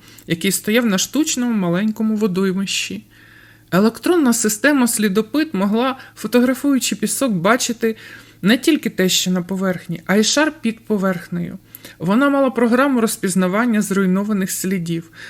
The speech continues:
Таким чином виявити підошву взуття людини було просто.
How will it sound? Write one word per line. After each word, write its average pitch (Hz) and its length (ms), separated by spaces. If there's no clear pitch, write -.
Таким 254 320
чином 277 420
виявити 214 460
підошву 190 480
взуття 180 460
людини 190 400
було 180 260
просто. 185 560